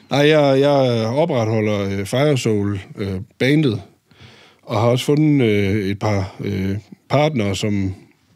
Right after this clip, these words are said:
vi, vi udvikler musik frem og tilbage, og idéer og sådan noget. Så planen er, at der skal komme noget musik, men jeg har hele tiden sagt, og det sagde jeg, altså det, det har jeg sagt til alle, der spørger, "Hvornår kommer den Fire Soul-plade?"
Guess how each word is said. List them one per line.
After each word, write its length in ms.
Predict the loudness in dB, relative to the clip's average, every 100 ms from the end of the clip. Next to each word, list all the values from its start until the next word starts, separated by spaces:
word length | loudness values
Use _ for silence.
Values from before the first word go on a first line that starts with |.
| -12
vi, 340 | -4 -2 -2 0
vi 160 | 0
udvikler 600 | 2 2 2 0 -2 -2
musik 320 | -2 0 -2
frem 160 | 0 0
og 60 | 0
tilbage, 320 | 2 0 0 -6 -20 -20 -16 -2
og 100 | 0
idéer 300 | 2 2 2
og 140 | -2
sådan 180 | -4 -4
noget. 120 | -4 -6 _ _ -20 -20 -20
Så 220 | -2 0 0 0
planen 320 | 2 4 2
er, 200 | 2 0
at 200 | -2 -4
der 80 | -4
skal 120 | -4
komme 180 | -2 0
noget 100 | 0
musik, 360 | 0 -2 -4 -2
men 400 | 2 2 2 -2 _ _ _ _ -2
jeg 80 | 0
har 60 |
hele 220 | 2 0
tiden 200 | 0 -2
sagt, 400 | 0 0 -2 -6
og 100 | -8
det 120 | -6 -2
sagde 320 | 0 2 2
jeg, 260 | 0 -2 -6 -10 -16 -18 -16
altså 160 | -16 -4
det, 240 | 0 2
det 80 | 2
har 40 | 2
jeg 100 | 2
sagt 240 | 0 0
til 80 | 0
alle, 280 | 2 2 2
der 60 |
spørger, 440 | 2 2 2 0 -6 -6
"Hvornår 240 | 0 2
kommer 200 | 2 2 2
den 120 | 2
Fire 260 | 2 2
Soul-plade?" 380 | 0 -2 -2 -2